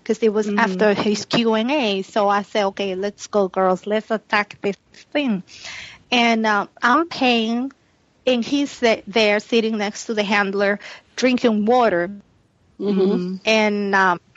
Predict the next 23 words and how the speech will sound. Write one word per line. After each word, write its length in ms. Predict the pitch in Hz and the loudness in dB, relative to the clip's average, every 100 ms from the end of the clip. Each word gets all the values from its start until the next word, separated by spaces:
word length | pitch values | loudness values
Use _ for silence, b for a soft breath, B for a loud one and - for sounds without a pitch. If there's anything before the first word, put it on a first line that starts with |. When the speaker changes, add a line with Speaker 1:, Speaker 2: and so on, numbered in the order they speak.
| - 202 | -12 -8
Speaker 1:
the 100 | 240 | -4
guy 580 | 208 214 214 214 220 220 | 0 2 4 2 2 0
started 380 | - 233 220 208 | -4 0 0 -2
flirting 540 | - 247 427 311 208 | -4 0 0 0 -2
with 240 | 208 190 - | -2 -2 -4
me. 340 | 185 160 180 - B B B B | -8 -8 -12 -20 B B B B
And, 420 | 226 220 214 202 202 | 0 2 2 2 2
uh, 220 | 196 185 | 2 0
he's 420 | - 156 277 330 - | -4 0 2 2 0
just 260 | 302 - | -6 0
watching 340 | 262 277 311 254 | 0 0 0 0
the 100 | 214 | 2
whole 240 | 269 277 | 2 2
interaction. 960 | - 302 - 233 311 - - 175 151 175 B B B B - | 0 -4 0 0 0 0 -6 -6 -8 -14 B B B B -4
Um, 420 | 226 214 214 196 | 0 2 2 0
so 140 | 214 269 | -2 0
when 160 | 254 | 0
it 60 | 262 | -2
was 160 | 277 302 | -2 0
my 140 | 294 | -2
time 260 | 294 285 294 | 0 -2 -2
to 100 | 269 | -8
sit 560 | - 330 311 269 233 | -4 0 2 0 -6